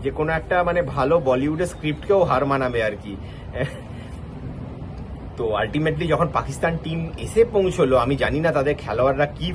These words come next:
frame of mind-এ আছে, মানে খেলার মতো কতটা পজিশনে তারা আছে। যদিও ইউএই, আহ, আমি জানি না কতটা তাদের টক-, টক্কর দিতে পারবে, কিন্তু, আম, ultimately যদি পাকিস্তান এই ম্যাচটা হেরে যায় বা তাদের পারফরম্যান্স খারাপ হয়, কিন্তু তাদের জন্য কিন্তু they need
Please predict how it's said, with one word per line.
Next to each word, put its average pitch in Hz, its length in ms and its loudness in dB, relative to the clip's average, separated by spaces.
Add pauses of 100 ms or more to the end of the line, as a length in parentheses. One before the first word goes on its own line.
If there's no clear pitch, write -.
(100)
frame 131 180 0
of 135 240 -2
mind-এ 131 320 2
আছে, 95 360 -2 (340)
মানে 117 160 -4
খেলার 135 440 0
মতো 175 340 2
কতটা 170 280 2
পজিশনে 170 560 2
তারা 151 260 6
আছে। 117 220 0
যদিও 110 320 -4
ইউএই, 156 560 0 (560)
আহ, 156 360 4
আমি 170 340 0
জানি 139 220 4
না 165 180 4
কতটা 147 260 2
তাদের 143 300 2
টক-, - 340 -2
টক্কর 135 340 2
দিতে 147 280 0
পারবে, 113 320 2
কিন্তু, 131 600 0 (100)
আম, 107 720 -4 (560)
ultimately 160 420 0
যদি 175 240 0
পাকিস্তান 147 640 4 (420)
এই 120 80 -2
ম্যাচটা 127 280 0
হেরে 156 360 6
যায় 123 320 2
বা 120 580 4
তাদের 123 240 -4
পারফরম্যান্স 156 420 0
খারাপ 156 320 0
হয়, 139 220 4
কিন্তু 139 220 -4
তাদের 131 280 0
জন্য 165 200 -4
কিন্তু 165 200 -4
they 139 200 0
need 139 260 -2